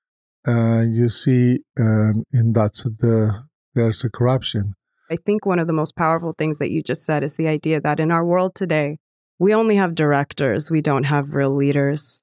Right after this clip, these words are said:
Speaker 2: And that's a very powerful statement. And it's looking at that there needs to be a very big shift back to the idea of morale, integrity, and values and leadership and what that really looks like. And we've lost that substantially.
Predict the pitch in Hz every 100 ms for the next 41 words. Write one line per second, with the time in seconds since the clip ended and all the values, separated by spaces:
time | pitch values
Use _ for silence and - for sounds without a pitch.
0 | _ 160 156 151 - 156 170 165 165 -
1 | 151 147 151 143 - - 151 - 147 143
2 | 151 147 147 170 160 - 156 147 139 147
3 | 143 147 147 151 - - 151 151 147 151
4 | 151 156 156 143 - - 147 143 - -
5 | - _ _ 165 165 - - 170 156 151
6 | 160 151 147 151 151 147 147 147 143 143
7 | 143 139 139 139 139 139 139 139 143 147
8 | 147 147 151 147 143 147 147 - 156 160
9 | - - 160 156 147 151 - 156 147 131
10 | 165 - - - 165 165 - 160 156 151
11 | 151 151 151 143 - 82 80 - _ _
12 | _ _ _ - 170 151 180 190 185 -
13 | 175 175